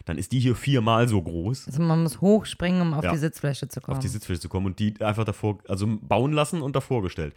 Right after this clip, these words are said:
Speaker 1: Das Ding ist richtig cool. Das ist eine riesen, riesen, riesen Bank. Also so eine, ähm, ist auch geil geformt, man kann da wirklich geil sitzen. Ich hab das schon
Speaker 2: Wie
Speaker 1: oft
Speaker 2: nennt man die denn? Das sind so Traumfahrtbänke oder irgendwie?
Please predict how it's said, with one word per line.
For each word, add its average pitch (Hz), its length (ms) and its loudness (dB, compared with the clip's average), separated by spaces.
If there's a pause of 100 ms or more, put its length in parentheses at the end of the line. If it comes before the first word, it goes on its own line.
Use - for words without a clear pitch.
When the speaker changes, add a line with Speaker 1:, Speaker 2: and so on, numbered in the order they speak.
(200)
Speaker 1:
Das - 140 -16
Ding 87 120 -4
ist 82 140 -6
richtig - 300 -10
cool. 76 160 -4 (480)
Das - 120 -18
ist - 20 2
eine 117 100 2
riesen, 156 320 0
riesen, 143 260 2
riesen 135 280 0
Bank. 95 260 -2
Also 95 200 0
so 110 80 2
eine, 107 180 4 (360)
ähm, 98 240 -4
ist 104 120 -4
auch - 100 -2
geil 101 160 0
geformt, 98 380 -4
man 107 100 -6
kann 101 100 -4
da 90 100 -2
wirklich 95 180 -6
geil 82 160 -4
sitzen. 85 240 -6
Ich 123 80 -8
hab - 80 -10
das 123 100 -8
schon 123 200 -6
Speaker 2:
Wie - 40 0
Speaker 1:
oft 160 80 0
Speaker 2:
nennt 190 240 2
man 202 180 0
die 151 80 0
denn? 143 160 -2
Das 147 140 -6
sind 156 120 -4
so 143 140 -6
Traumfahrtbänke 151 1040 -2
oder 139 200 -2
irgendwie? 143 540 -2